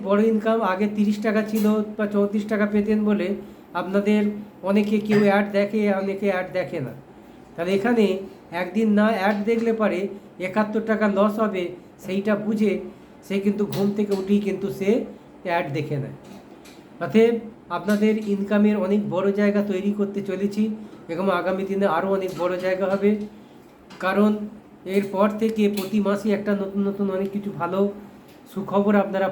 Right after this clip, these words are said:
পাবেন আশা করছি। এবং এখানে আমাদের, আহ, যাদের আপনাদের অনেক, আহ, কিছু ভালো মানুষের সাথে হয়তো,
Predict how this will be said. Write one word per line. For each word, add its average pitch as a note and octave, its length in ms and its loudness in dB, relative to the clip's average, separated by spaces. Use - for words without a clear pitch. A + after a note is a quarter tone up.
পাবেন F#3 260 0
আশা E3 220 -2
করছি। F#3 280 -6
এবং F3 220 2
এখানে A3 260 2
আমাদের, G3 500 2
আহ, - 1160 -6
যাদের G#3 320 4
আপনাদের G3+ 320 0
অনেক, G3+ 220 4
আহ, F#3 880 -2
কিছু G#3+ 180 -2
ভালো F#3+ 180 0
মানুষের G3+ 360 0
সাথে G3+ 260 0
হয়তো, G3 260 0